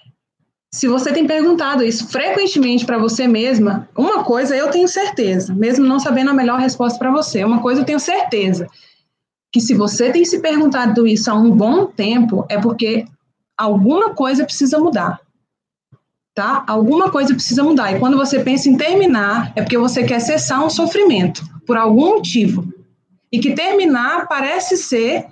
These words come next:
a única saída. Pode ser que seja, pode ser que não. Então, uma das únicas certezas que você vai ter, independente do que você decidir, é que tá na hora de mudar alguma coisa. E na sua cabeça, muitas vezes, a gente só muda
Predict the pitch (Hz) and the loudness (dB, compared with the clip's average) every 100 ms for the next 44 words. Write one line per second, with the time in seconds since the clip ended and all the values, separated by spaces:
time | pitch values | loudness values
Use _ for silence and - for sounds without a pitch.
0 | - 262 233 247 277 339 330 403 440 285 | -6 -2 2 4 2 0 -4 0 2 2
1 | - - - _ _ _ _ _ _ - | 0 -2 -10 _ _ _ _ _ _ -20
2 | - 277 269 339 359 - 381 294 190 185 | -6 -4 -2 -4 -6 -4 -2 0 0 -2
3 | - 220 202 220 214 320 302 180 170 - | -2 -2 -2 -2 0 2 2 0 -4 -10
4 | _ _ _ _ _ _ _ _ _ _ | _ _ _ _ _ _ _ _ _ _
5 | _ _ _ 254 240 359 381 - - 320 | _ _ _ 2 4 2 2 0 0 0
6 | 370 330 294 277 480 466 466 381 294 285 | 2 0 0 2 2 2 2 0 -2 0
7 | 269 254 - 233 233 269 262 247 226 247 | 0 0 2 0 2 0 0 0 -2 -2
8 | 277 285 269 269 262 294 403 392 339 320 | 0 2 2 2 2 2 0 0 0 0
9 | 311 311 254 277 - 247 220 208 185 - | 0 0 0 0 0 0 2 2 0 -4
10 | - - 233 262 277 294 269 247 320 294 | -10 -6 -2 -2 -2 -2 0 0 2 0
11 | 330 370 262 214 202 214 214 233 254 233 | 2 4 2 0 -2 -2 0 2 2 2
12 | 196 180 180 - _ _ 262 285 - 494 | 0 0 -4 -10 _ _ 0 0 0 0
13 | 494 269 233 285 330 330 214 247 233 214 | 0 0 2 0 0 0 2 2 2 2
14 | 240 294 254 214 226 233 262 254 285 247 | 0 2 0 0 -2 2 2 2 2 4
15 | 262 320 190 - | 4 2 0 -4